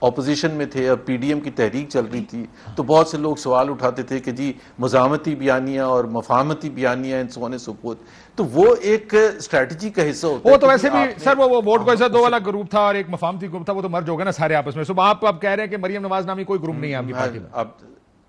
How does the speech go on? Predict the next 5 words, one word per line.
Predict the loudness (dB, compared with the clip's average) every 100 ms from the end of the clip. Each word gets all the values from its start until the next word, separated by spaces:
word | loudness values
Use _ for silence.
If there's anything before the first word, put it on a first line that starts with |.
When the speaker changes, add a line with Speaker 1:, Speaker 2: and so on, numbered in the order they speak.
| _ _ _ _ _ -10
Speaker 1:
नहीं, | -2
नहीं, | -2
मरियम | -2 -4 -2 -2
नवाज | -2 0 0 -2 -4 -16 -4
अब | -4 -4